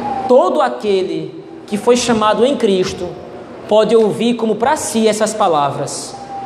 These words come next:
"Eu serei contigo e te abençoarei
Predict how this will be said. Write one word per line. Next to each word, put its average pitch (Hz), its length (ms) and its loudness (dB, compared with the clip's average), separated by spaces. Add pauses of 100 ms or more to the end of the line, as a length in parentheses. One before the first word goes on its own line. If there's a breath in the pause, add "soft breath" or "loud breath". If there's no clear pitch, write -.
(100)
"Eu 220 180 6
serei 226 360 2
contigo 160 680 -2 (400)
e 180 120 4
te 175 140 0
abençoarei 151 840 2